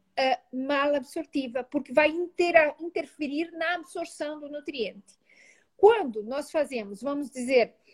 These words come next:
o, o sleeve, que é a manga gástrica, a absorção, na realidade, fica praticamente igual. Só que nós temos uma restrição alimentar.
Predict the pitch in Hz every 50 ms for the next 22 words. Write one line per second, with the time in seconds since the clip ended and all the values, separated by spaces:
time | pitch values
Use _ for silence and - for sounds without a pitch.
0 | - _ - _ _ _ _ 277 254 254 254 247 240 233 226 208 196 175 - _
1 | _ _ _ _ - 233 226 220 220 214 214 208 202 202 190 190 185 180 - 175
2 | 175 - - - 214 - - 226 247 294 349 339 269 220 196 - _ _ _ _
3 | _ _ _ - 262 247 240 240 233 214 - _ - 214 214 226 262 277 277 247
4 | 214 208 180 - 175 165 269 320 - - _ 240 - - 165 - - _ _ -
5 | - - - _ _ _ - 294 320 339 285 - - - 262 240 - - - 285
6 | 294 330 311 277 269 247 233 262 262 254 233 247 262 294 285 - - _ _ 311
7 | 294 - - 339 302 - _ _ _ - 294 294 330 - _ _ - 262 233 233
8 | 262 320 359 349 - 320 - _ 320 302 269 294 285 254 247 247 254 - _ _
9 | _ _ - - - 605 554 415 - - 254 - - _ _ 254 254 233 - -
10 | 220 196 202 196 220 233 233 196 240 277 277 - - 294 285 - 311 285 294 285
11 | 311 311 339 359 392 - 311 254 254